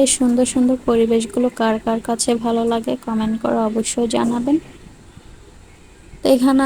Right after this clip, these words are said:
আমরা কিছুক্ষণ বসে থাকার পর আমি বের হলাম। এদিকে রান্না বান্না হইতেছে, আর এদিকে আমার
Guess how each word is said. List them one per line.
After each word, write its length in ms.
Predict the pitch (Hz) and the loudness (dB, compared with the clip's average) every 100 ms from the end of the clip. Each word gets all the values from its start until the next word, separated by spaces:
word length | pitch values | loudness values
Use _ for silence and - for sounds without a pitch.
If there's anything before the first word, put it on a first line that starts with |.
| 262 | 4
আমরা 200 | 254 269 277 - - - - - - - - - | 4 4 0 -4 -20 -20 -20 -20 -20 -20 -20 -6
কিছুক্ষণ 440 | 269 262 262 277 262 | -2 0 0 2 2
বসে 220 | 233 226 226 | 0 -2 -2
থাকার 240 | 247 247 240 | -2 -2 -4
পর 100 | 247 240 | -2 -2
আমি 120 | 233 226 220 | -2 -2 0
বের 160 | 220 214 | 0 0
হলাম। 220 | 233 240 233 | 0 0 -2
এদিকে 260 | 220 220 226 | -2 -2 -2
রান্না 220 | 220 214 220 | -2 -2 -4
বান্না 200 | 226 226 233 | -2 -2 -2
হইতেছে, 420 | 233 247 247 - 330 - - - - - - - - - | -2 -2 -2 0 0 -2 -20 -20 -20 -20 -20 -20 -20 -4
আর 100 | - 220 | 0 2
এদিকে 360 | 214 226 226 277 339 - - - - - - - | 0 0 -2 2 0 0 -20 -20 -20 -20 -20 -14
আমার 180 | - 226 | -6 -2